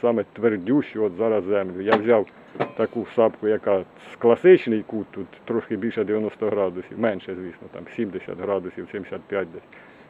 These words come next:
Її не можна вдовбати в землю. Бахкаю, воно отскакує, бренить,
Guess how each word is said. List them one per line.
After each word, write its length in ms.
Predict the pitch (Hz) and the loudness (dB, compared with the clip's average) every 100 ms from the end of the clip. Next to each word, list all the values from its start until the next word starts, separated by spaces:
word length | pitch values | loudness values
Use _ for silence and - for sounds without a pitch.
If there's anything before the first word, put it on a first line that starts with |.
| - | -6
Її 240 | 113 135 | 2 4
не 120 | 147 143 | 6 8
можна 320 | 147 117 113 | 8 8 4
вдовбати 540 | 101 110 98 104 107 | 4 2 4 2 2
в 100 | 95 92 | -2 -2
землю. 340 | 101 98 92 - - - | -2 -2 -8 -12 -18 -8
Бахкаю, 600 | 92 160 - - 127 117 | 6 8 8 6 6 6
воно 260 | 117 117 | 4 4
отскакує, 580 | 110 - - 139 117 110 | 4 4 6 6 6 4
бренить, 580 | 95 113 120 143 131 | 4 4 4 4 4